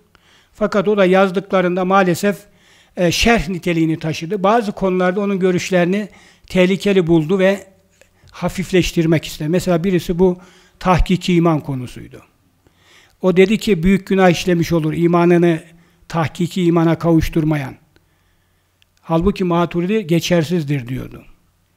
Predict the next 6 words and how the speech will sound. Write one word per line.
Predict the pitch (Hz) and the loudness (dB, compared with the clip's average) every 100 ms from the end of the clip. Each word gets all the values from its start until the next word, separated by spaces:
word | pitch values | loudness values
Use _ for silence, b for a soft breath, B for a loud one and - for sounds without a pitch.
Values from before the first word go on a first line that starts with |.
| _ _ b b b b b b b b b | _ _ b b b b b b b b b
Ve | 226 185 | 2 4
bunun | 240 285 233 | 2 2 2
gibi | 214 208 | 0 2
bir | 240 262 | 2 4
de | 247 | 2
Sufiliğe | 254 - 240 220 233 220 190 196 | 2 2 0 2 0 2 2 2